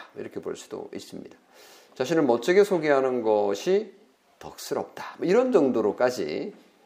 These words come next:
지금 인정받는 시대가 아닌가. "그래, 쟤는 좀 자신감이 있어,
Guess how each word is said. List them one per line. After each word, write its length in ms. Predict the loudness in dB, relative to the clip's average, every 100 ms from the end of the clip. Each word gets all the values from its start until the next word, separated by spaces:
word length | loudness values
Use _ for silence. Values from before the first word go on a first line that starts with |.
| _
지금 460 | -10 -6 -4 -4
인정받는 500 | -2 0 0 0 -4
시대가 320 | -6 -4 -2 -2
아닌가. 420 | -6 -10 -12 -14 -18 -20 _ -18 -16 -16 -18 -20 -20 -20 -18
"그래, 220 | -14 -12
쟤는 320 | -10 -6 -4
좀 260 | -4 -6 -8 -18 _ _
자신감이 540 | -8 -6 -2 2 2
있어, 340 | 0 -4 -6